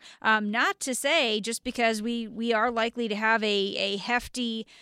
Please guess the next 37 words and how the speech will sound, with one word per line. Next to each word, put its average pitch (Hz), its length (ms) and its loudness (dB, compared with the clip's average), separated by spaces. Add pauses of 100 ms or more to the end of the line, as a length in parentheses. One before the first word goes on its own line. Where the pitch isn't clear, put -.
(180)
uh, 202 180 2
tax 262 420 0
bill, 202 380 0
that's 214 300 -2
not 320 160 0
to 247 100 -6
say 269 240 2
that 226 140 -2
healthcare 254 580 -2
costs - 560 -2 (220)
aren't 269 240 0
something 254 300 -4
that 233 100 -4
we 226 100 -4
should 226 180 0
be 208 120 -4
planning 330 420 -2
for. 202 240 -2
This 226 180 -4
is 220 120 -2
certainly 311 400 -2
one 220 140 0
of 196 60 -4
those 202 200 -2
areas 208 520 0 (200)
that 226 160 2
you 233 120 0
can 233 140 -2
help 220 180 2
people 233 300 -2
prepare 254 400 0
for 196 300 0
as 202 160 0
it 208 60 -6
relates 214 340 -4
to 240 80 -4
retirement. 233 600 0